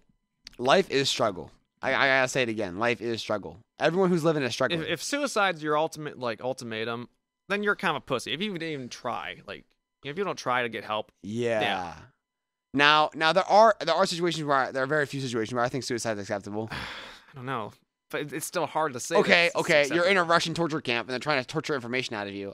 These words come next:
Speaker 1: uh, and you're a soldier. You know.
Speaker 2: Oh,
Speaker 1: you, you,
Speaker 2: yeah. They said like that.
Speaker 1: they're gonna kill you anyway, so you may as well say, "Fuck you."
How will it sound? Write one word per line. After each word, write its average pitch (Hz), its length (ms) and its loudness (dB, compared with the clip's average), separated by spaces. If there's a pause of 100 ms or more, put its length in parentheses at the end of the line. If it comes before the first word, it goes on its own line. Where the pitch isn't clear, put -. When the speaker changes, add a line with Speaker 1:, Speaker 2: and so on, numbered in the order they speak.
Speaker 1:
uh, 113 140 -2 (200)
and 117 120 -4
you're 117 100 0
a 113 40 -4
soldier. 113 560 -4
You 131 100 -6
know. 113 160 0
Speaker 2:
Oh, 147 220 4
Speaker 1:
you, 120 80 -4
you, - 20 0
Speaker 2:
yeah. 120 260 2 (140)
They 147 160 -2
said 123 160 -4
like 98 140 -6
that. 107 260 -4
Speaker 1:
they're 220 80 6
gonna 226 140 6
kill 185 180 4
you 143 100 4
anyway, 117 380 2
so 113 160 -4
you 135 80 0
may 160 120 2
as 127 120 -2
well 127 160 2
say, 117 180 -2
"Fuck 127 340 -4
you." 117 300 -4